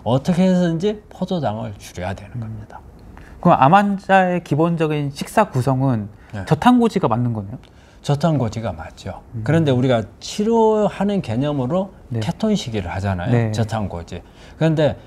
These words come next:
Speaker 1: 실제 암을 치료하는 데 있어서 케톤 시기를 하는 경우에
Speaker 2: 음.
Speaker 1: 우리가 요즘에 케톤 시기가 많이 유행을 하잖아요.
Speaker 2: 네.
Speaker 1: 저탄고지가 많이 유행을 하고.
Speaker 2: 음.
Speaker 1: 그런데 실제적으로, 어, 효과를 내기 위해서는 탄수화물이,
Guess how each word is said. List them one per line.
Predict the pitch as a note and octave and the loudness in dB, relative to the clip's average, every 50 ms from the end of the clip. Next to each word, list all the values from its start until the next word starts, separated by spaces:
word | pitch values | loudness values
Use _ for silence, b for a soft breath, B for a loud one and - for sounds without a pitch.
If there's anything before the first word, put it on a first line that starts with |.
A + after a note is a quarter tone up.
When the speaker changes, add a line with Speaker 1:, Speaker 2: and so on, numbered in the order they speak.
| B B | B B
Speaker 1:
실제 | - - - A3 A3 G#3+ - A3 | -6 -2 -2 -2 -2 0 0 0
암을 | G3 D3+ G2+ G#2 A#2 C#3 D#3+ D#3 C#3 B2+ C3 C3+ A#2+ G#2+ G#2 | 0 2 2 4 4 4 2 2 0 0 0 0 -2 -2 -4
치료하는 | G2 - - F3 F#3 F3+ F3 D#3+ C3+ | -6 -6 -4 -2 0 0 0 0 0
데 | A2+ A2 | 0 -2
있어서 | G#2+ G#2 - - A2+ G#2+ - C3+ B2 A2 G#2+ - | -4 -4 -6 -6 -8 -6 -4 -2 -2 -2 -4 -6
케톤 | - - - - - - G#3+ A#3 A3+ G3 | -10 -14 -14 -12 -8 -4 -2 -2 -2 -2
시기를 | - - D#3 B2 A#2 A2 A2 G#2+ G2+ | -2 -4 -4 -4 -2 -2 -2 -2 -4
하는 | G2+ - C3 B2+ A#2+ A2+ A2+ A#2 A2 G#2+ G#2+ G#2 - - - - | -4 -4 -4 -2 -2 -2 -2 -4 -4 -6 -8 -10 -12 -14 -16 -12
경우에 | - - G#2+ B2+ C#3 C3 G#2 F2+ F#2+ G#2 G#2 F#2+ - | -4 0 2 4 4 4 2 0 0 0 0 -2 -2
Speaker 2:
음. | A#2 A2+ A2 A2 B B B B B - | -6 -6 -8 -10 B B B B B -2
Speaker 1:
우리가 | B2+ C3 B2+ A#2+ A2+ A2+ | 0 2 2 2 2 0
요즘에 | A#2+ C3 D3+ D3+ C3+ A#2+ - | 0 0 0 0 -2 -4 -4
케톤 | - - - - F3 E3+ | -6 -6 -4 -2 -2 -2
시기가 | - - B2 F#2 | -2 -4 -4 -4
많이 | E2 G2 G#2 G2 | -2 -2 -2 -2
유행을 | F2+ F#2+ G#2+ A#2 A2+ G2 - | -2 -2 -2 -2 -2 -4 -6
하잖아요. | - - - B2+ A2 G2 G2+ - B2 | -8 -6 -4 -4 -4 -4 -4 -4 -4
Speaker 2:
네. | A#2 A2+ A2 | -2 -4 -2
Speaker 1:
저탄고지가 | G#2+ - - G#2 B2 A2+ G2+ G2+ F#2+ F#2 G2 F#2 F#2 F2 | -2 -4 -4 -2 -2 -4 -4 -4 -4 -6 -6 -6 -6 -6
많이 | E2+ F2 F#2 F#2 F2+ F2 | -6 -6 -6 -4 -4 -4
유행을 | F2+ G2+ G#2 G2+ G2 F#2 | -4 -2 -2 -2 -4 -4
하고. | - - - - - G#2 - - | -6 -10 -12 -10 -10 -12 -12 -10
Speaker 2:
음. | G#2+ G#2+ G#2+ | -10 -10 -6
Speaker 1:
그런데 | - A2+ G#2+ G#2+ G2+ B2+ B2 F#2+ - - - B B B B B B B - | -4 -2 -2 0 0 -2 -2 -4 -6 -10 -20 B B B B B B B -14
실제적으로, | - - - F#3 F3+ - G3 G3 F#3 F#3 E3+ E3 E3+ E3 F#3 G3 F#3+ G3 - - - - - - - - - - - - - - - - - | -8 -6 -4 -4 -2 0 0 2 2 2 2 2 0 0 0 0 0 -2 -6 -12 -20 -20 -20 -20 -20 -20 -20 -20 -20 -20 -20 -20 -20 -18 -10
어, | - A#2 A2 A2 A2 | -6 -4 -4 -4 -4
효과를 | G2+ - - G#3 G#3 G#3+ - G3 E3+ B2+ A2+ G#2 F#2+ | -4 0 0 0 0 2 2 0 2 2 0 -2 -2
내기 | G#2+ B2 C3 A2+ G2+ | 0 0 0 0 -2
위해서는 | G2 G#2+ A#2+ A2 G2+ A#2+ A#2 B2+ C#3+ B2+ F#2+ - - - - - - - - | -2 -4 -4 -6 -6 -4 -4 -2 -2 -4 -4 -8 -12 -20 -20 -20 -20 -20 -18
탄수화물이, | - - - F#3+ G3 G3 F#3+ - G3+ F#3+ F3+ E3 C#3 A#2+ A2+ G#2+ A2+ G#2+ G2 | -10 -6 -2 0 0 0 0 0 0 0 2 2 2 0 0 0 -2 -4 -6